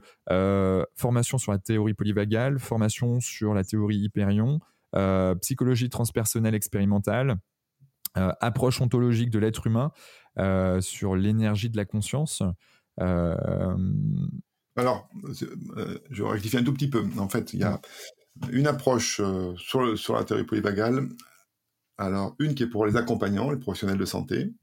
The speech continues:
Speaker 2: quels
Speaker 1: Ok.
Speaker 2: qu'ils soient, psychothérapeutes, psychologues, coachs, et cetera, médecins, enfin, il y a, tous les thérapeutes peuvent, c'est accessible à tout le monde,
Speaker 1: Mhm.
Speaker 2: avec, euh, des éléments théoriques assez, euh, touffus, mais en même temps, euh,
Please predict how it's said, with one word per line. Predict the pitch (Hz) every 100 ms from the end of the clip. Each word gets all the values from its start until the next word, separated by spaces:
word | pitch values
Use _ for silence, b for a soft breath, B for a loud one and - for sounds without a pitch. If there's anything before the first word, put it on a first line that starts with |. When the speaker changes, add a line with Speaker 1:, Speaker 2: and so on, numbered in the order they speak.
| -
Speaker 2:
quels | 117
Speaker 1:
Ok. | 101
Speaker 2:
qu'ils | 101
soient, | - 107 110
psychothérapeutes, | - 104 85 82 - 98 -
psychologues, | - - 98 101
coachs, | - 107 - -
et | -
cetera, | - 98 107
médecins, | 135 - - 117
enfin, | 139 95
il |
y | 92
a, | 85 _ _ - -
tous |
les | 107
thérapeutes | 110 104 113 -
peuvent, | 95 90 - - B B B B B
c'est | -
accessible | - 101 104 107
à |
tout | -
le | 104
monde, | 120 175 196 - B B
Speaker 1:
Mhm. | 95 80 67 -
Speaker 2:
avec, | 98 101 - 95
euh, | 90 95 -
des | 98
éléments | 101 104
théoriques | 107 107 104 -
assez, | 101 - 104 104
euh, | 101 - 101 -
touffus, | 110 - - 196
mais | 151 104
en | 95
même | 92
temps, | 98 101
euh, | 90